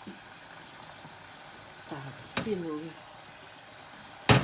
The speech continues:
І дивимося до нашого курчат. До нашої зупи ми додаємо ще цвітну капусту і солодкий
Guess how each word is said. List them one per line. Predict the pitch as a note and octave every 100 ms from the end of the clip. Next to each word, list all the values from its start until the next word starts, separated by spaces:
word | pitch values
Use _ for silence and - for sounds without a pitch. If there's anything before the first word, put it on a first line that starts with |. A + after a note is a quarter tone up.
| - - A3
І |
дивимося | G3 C4 C#4 C#4+ B3+
до | G#3+
нашого | A3 G#3+ A#3 - A#3+ G#3+ A#3 G#3+ - - - - - - - - - - - G3+ - - - -
курчат. | G3+ - G3 D3 C#3+ - - - - - - - - - -
До | F#3 A#3
нашої | C#4 D4 C#4 B3+ B3+ A#3+
зупи | A3+ A#3 D#4 D4+
ми | C4 B3
додаємо | A3+ A#3+ A3 A3 A#3 C4+ C4+
ще | B3+ - A#3+ A#3 A#3 - - - - - F#3+
цвітну | A#3 A#3 D4+
капусту | D4 B3 - C#4+ D4+ - C#4 A#3
і | A#3 C4+ B3 - - - - - - - - - - -
солодкий | A#3 A#3 B3+ -